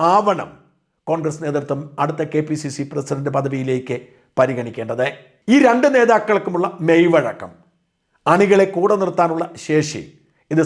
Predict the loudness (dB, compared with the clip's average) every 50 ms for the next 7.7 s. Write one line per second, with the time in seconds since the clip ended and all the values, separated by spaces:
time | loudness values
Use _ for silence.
0 | 2 2 0 0 0 -2 -2 -4 -6 -6 -6 -6 -6 -6 -6 -4 -6 -4 -4 -4
1 | -6 -6 -8 -12 _ 0 0 0 0 0 -2 -2 -2 -2 0 0 0 0 2 2
2 | 0 0 0 -2 -2 -4 -4 -6 -4 -2 0 2 2 0 0 -2 0 2 0 0
3 | 0 -6 -10 -8 -8 -8 -6 -6 -6 -6 -4 -4 -4 -4 -4 -4 -4 -2 -2 -2
4 | 0 -2 -2 -2 -2 -4 -6 -8 -18 _ _ _ _ _ _ _ _ _ _ _
5 | -2 -2 0 0 0 -4 -4 -4 -2 -2 -2 -2 -4 -6 -4 -4 -2 -2 -2 -4
6 | -2 0 0 0 0 -2 -6 -8 -10 -16 _ _ _ _ _ -4 -2 0 0 0
7 | 0 -2 -4 -6 -8 -10 -10 -10 -10 -10 -10 -8 -10 -10